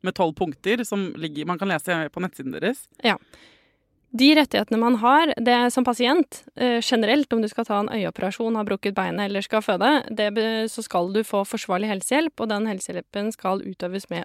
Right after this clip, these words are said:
Speaker 2: omsorg. Så det er jo todelt. Det skal både væ-, både være det medisinsk forsvarlige, eh, og du skal få omsorg.
Speaker 1: Det står i loven.
Speaker 2: Det står i loven.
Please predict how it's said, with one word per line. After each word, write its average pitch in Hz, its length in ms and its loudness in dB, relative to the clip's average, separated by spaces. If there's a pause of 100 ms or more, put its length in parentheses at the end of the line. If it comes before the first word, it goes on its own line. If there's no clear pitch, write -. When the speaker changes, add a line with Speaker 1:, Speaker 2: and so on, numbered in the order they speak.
(160)
Speaker 2:
omsorg. 185 720 -4 (840)
Så - 160 0
det 226 100 4
er 214 120 4
jo 269 60 4
todelt. 240 680 0
Det 208 80 -2
skal 240 140 0
både 214 260 2
væ-, 240 160 0 (120)
både 208 260 2
være 202 160 -2
det 202 100 -2
medisinsk 202 480 -4
forsvarlige, 214 640 -2 (260)
eh, 226 220 -6 (160)
og 190 180 -4
du 190 60 -6
skal 196 160 -8
få - 100 -8
omsorg. - 320 -10 (180)
Speaker 1:
Det 208 180 2
står 196 120 0
i 190 80 2
loven. 117 240 -2 (120)
Speaker 2:
Det 196 280 0
står 185 220 -4
i - 20 -4
loven. 175 280 -8